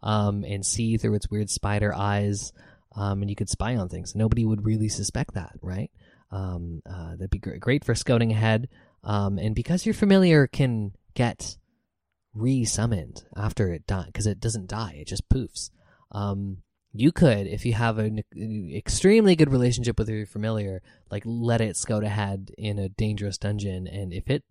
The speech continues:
trips a trap, um, then it, it's, it's, it's, it's like it can just be resummoned again, right? And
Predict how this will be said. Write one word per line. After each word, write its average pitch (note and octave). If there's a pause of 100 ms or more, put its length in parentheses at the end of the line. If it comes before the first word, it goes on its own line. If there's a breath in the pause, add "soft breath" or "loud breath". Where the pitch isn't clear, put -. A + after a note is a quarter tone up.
(600)
trips -
a G2
trap, E2+ (640 soft breath)
um, F#2
then G#2+
it, B2
it's, -
it's, -
it's, -
it's -
like G2+
it A2
can G#2+
just G2+
be G#2
resummoned G#2
again, - (120)
right? A#2 (460 soft breath)
And G2